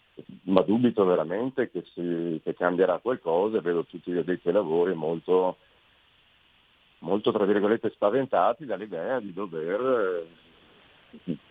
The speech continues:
imparare nuovi bizantinismi, nuove, nuove regole, nuove burocrazie, che però nella sostanza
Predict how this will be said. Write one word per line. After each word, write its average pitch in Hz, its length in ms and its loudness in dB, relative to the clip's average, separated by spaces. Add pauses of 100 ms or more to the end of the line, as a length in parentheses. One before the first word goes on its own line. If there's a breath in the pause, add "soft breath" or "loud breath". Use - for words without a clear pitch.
(420)
imparare 107 800 4
nuovi 107 380 4
bizantinismi, 107 1120 2
nuove, 95 400 2
nuove 95 340 2
regole, 113 460 0
nuove 101 300 -4
burocrazie, 101 800 0
che 95 100 -4
però 98 240 2
nella 85 260 2
sostanza 95 880 2